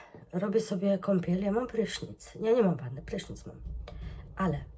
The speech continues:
zrobiłam sobie tam to taką saunę. Jak ja tam wejdę, to ja mam nadzieję, że ten cały, chciałam powiedzieć kamień, ten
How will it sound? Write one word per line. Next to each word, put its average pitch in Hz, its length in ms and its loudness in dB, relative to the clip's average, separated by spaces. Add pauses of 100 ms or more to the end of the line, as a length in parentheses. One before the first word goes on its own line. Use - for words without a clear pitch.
(420)
zrobiłam 160 440 2
sobie 170 260 2
tam 170 160 6
to 185 100 4
taką 196 420 8
saunę. 170 440 6
Jak 170 160 6
ja 202 60 6
tam 196 220 8
wejdę, 208 540 8 (540)
to 214 100 2
ja 196 60 12
mam 208 120 10
nadzieję, 220 260 10
że - 100 4
ten 196 240 6 (260)
cały, 208 380 6
chciałam 190 240 6
powiedzieć 180 420 0
kamień, 185 400 8
ten 190 320 4